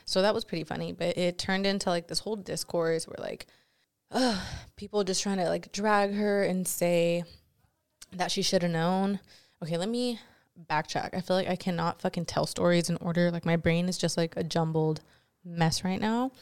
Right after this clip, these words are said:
So basically, he was just being a dick to her on the live. I can't remember exactly what was said, but, like, he's just, like, has the phone up by her face, like, pointing it at her.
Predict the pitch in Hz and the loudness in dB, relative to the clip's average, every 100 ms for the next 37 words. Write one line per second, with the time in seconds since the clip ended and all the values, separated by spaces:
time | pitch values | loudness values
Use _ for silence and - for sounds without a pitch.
0 | - - - 202 190 196 202 220 - 240 | -20 -14 0 2 2 0 -2 -6 -6 -2
1 | 247 208 214 254 349 403 240 - 262 - | 0 0 0 -4 -4 -2 -2 0 -4 -4
2 | 190 185 160 175 180 170 190 196 196 196 | -2 -2 -2 -4 -4 -2 -2 0 0 -2
3 | 196 - 190 196 220 208 190 190 170 165 | -4 -4 -4 -2 -2 -2 -2 -2 -2 -2
4 | 156 185 180 170 175 175 - 170 170 175 | -2 0 0 0 0 0 0 2 2 0
5 | 156 156 - 160 - 180 175 175 147 - | -2 -4 -2 -4 -4 -4 -2 -2 -2 -4
6 | - 175 170 - 156 160 165 160 - 170 | -4 -4 -4 -2 -2 -2 -4 -6 -10 -6
7 | 143 175 175 160 151 156 170 - 175 - | -4 -4 -4 -2 -2 -2 -4 -4 -6 -2
8 | 180 170 170 170 151 - 82 73 - | -2 0 0 0 0 0 -2 -2 -6